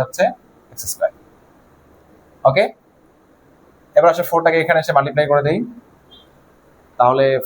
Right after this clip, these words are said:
ফোর ফর্টি এইট যার কত আসে? ফর্টি এইট ইনটু ফোর, ওয়ান নাইনটি টু। ওয়ান নাইনটি টু,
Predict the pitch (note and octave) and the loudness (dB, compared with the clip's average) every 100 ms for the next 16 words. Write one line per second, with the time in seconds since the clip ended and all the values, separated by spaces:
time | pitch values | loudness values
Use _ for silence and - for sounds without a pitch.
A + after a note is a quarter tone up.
0 | - D#3 D#3+ D#3+ - C#3+ C#3+ C#3 C#3+ C#3 | 0 2 2 0 -2 -4 0 0 0 0
1 | C3+ C3 B2+ A#2 G#2 - _ - - - | 0 0 0 -2 -4 -8 _ -20 -20 -20
2 | - _ _ _ _ - - _ _ _ | -20 _ _ _ _ -18 -18 _ _ _
3 | _ _ _ _ _ _ _ _ _ _ | _ _ _ _ _ _ _ _ _ _
4 | _ _ - C#3 C#3+ D3 D3+ B2+ B2 A2+ | _ _ 0 0 2 2 2 0 -4 -6
5 | G#2 E2 _ _ _ _ B2 C3 B2+ B2 | -6 -8 _ _ _ _ 0 0 0 -4
6 | G#2+ G#2+ - _ _ _ _ _ _ _ | -2 -4 -4 _ _ _ _ _ _ _
7 | _ _ _ _ _ _ _ _ _ _ | _ _ _ _ _ _ _ _ _ _
8 | _ _ _ _ _ _ _ _ _ _ | _ _ _ _ _ _ _ _ _ _
9 | _ _ _ _ _ _ _ _ _ _ | _ _ _ _ _ _ _ _ _ _
10 | _ _ - A#2+ C#3 C#3+ D3 C#3+ C3+ | _ _ 0 2 2 0 -4 -4 -2